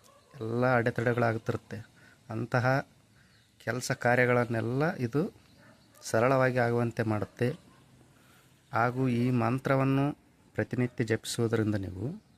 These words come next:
ನಿಮಗೆ ಕಲ್ಯಾಣ ಭಾಗ್ಯನೂ ಕೂಡಿ ಬರುತ್ತೆ. ಹೆಣ್ಣಿಗಾಗಲಿ ಅಥವಾ ಗಂಡಿಗಾಗಲಿ ಕಲ್ಯಾಣ ಭಾಗ್ಯನೂ ಕೂಡಿ ಬರುತ್ತೆ. ಈಗ ನಾವು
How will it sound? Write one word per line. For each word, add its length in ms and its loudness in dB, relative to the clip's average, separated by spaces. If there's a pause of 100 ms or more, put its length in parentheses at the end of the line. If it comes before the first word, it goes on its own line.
(260)
ನಿಮಗೆ 460 -4 (1500)
ಕಲ್ಯಾಣ 360 2
ಭಾಗ್ಯನೂ 440 0
ಕೂಡಿ 240 -2
ಬರುತ್ತೆ. 420 -6
ಹೆಣ್ಣಿಗಾಗಲಿ 720 0
ಅಥವಾ 220 -2
ಗಂಡಿಗಾಗಲಿ 600 -4 (1800)
ಕಲ್ಯಾಣ 260 -2
ಭಾಗ್ಯನೂ 420 -2 (420)
ಕೂಡಿ 220 0
ಬರುತ್ತೆ. 460 -8 (1000)
ಈಗ 260 0
ನಾವು 540 2